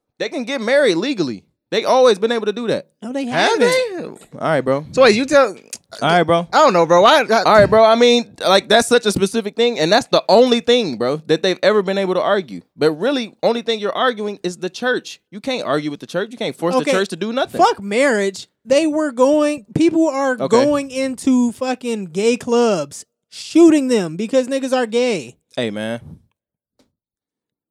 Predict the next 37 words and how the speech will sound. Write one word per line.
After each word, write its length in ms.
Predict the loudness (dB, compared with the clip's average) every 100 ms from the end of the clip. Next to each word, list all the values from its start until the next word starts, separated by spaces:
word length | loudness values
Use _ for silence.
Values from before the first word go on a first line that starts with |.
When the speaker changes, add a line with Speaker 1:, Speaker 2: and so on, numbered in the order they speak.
| _
Speaker 2:
What? 160 | -2
Speaker 1:
They 100 | 0
go 220 | 4 4 4
into 120 | 2
high 160 | 2 0
schools 380 | 0 0 0
and 100 | -4
shoot 160 | -8 -10
and 100 | -8
kill. 180 | -4 0
Speaker 3:
Ah, 580 | 2 4 2 2 2 2
this 160 | 2 0
nigga 320 | -4 -4 -4
Tyron, 300 | 2 6 6
this 120 | 4
nigga's 300 | 2 0 0
crazy, 720 | 2 6 6 8 6 4 2
man. 320 | 4 4 4 6
This 80 | 6
Speaker 1:
They 80 |
hate 200 | 6 6 6
Speaker 3:
nigga, 60 |
Speaker 1:
kids? 460 | 6 6 4 4 0
Speaker 3:
this 140 | 0
Speaker 1:
They 80 | 4
don't 160 | 4 6
Speaker 3:
nigga 40 |
Speaker 1:
hate 400 | 6 6 6 4 2
Speaker 3:
is 60 |
Speaker 1:
kids? 100 | -4 -12
Speaker 3:
crazy, 1000 | -6 -2 4 6 6 4 2 0 0 0
bro. 360 | 4 6 6
Speaker 1:
Ah, 80 | 6
that's 180 | 4 4
not 240 | 2 4
crazy, 460 | 4 4 4 2 0
bro. 300 | 0 0